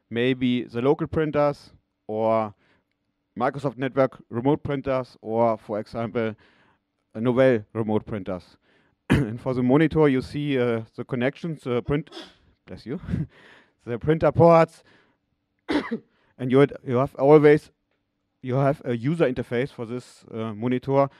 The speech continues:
to add a new port, to change some settings, or to remove that beast. Dialogues for printing, the common dialog in, uh, thirty bit,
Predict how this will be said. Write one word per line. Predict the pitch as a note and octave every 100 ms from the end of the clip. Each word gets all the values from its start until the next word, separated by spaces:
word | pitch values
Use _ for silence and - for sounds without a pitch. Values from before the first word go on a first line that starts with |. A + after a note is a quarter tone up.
| -
to | B2
add | C#3+
a | C#3
new | C3+ B2+
port, | C3+ B2+ B2+ C3 - _
to | B2+ A#2+ A#2 A2 - _ _ _ _ _ _ _ _ _
change | - D3 C#3+ -
some | B2+ A2
settings, | C#3 C#3 C3 A#2+ - - _
or | - A2
to | -
remove | A2+ A2+ A2+
that | - G2
beast. | - F#2+ _ - - _ _ _ _ _ _ _ _ _ _ _ _ _ _ _ _ _ _ _ _ _ _ _ _ -
Dialogues | B2+ D3 E3+ -
for | C#3+
printing, | - E3 E3 E3+ E3 - - - - - - - - _ _ _ _ _ _
the | - C3 B2 A#2+ - -
common | D#3 D3+ C#3+
dialog | C#3 C#3+ D3 C#3+ - - - _
in, | C3 B2+
uh, | A#2+ A#2
thirty | A2 C3
bit, | A#2+ B2 -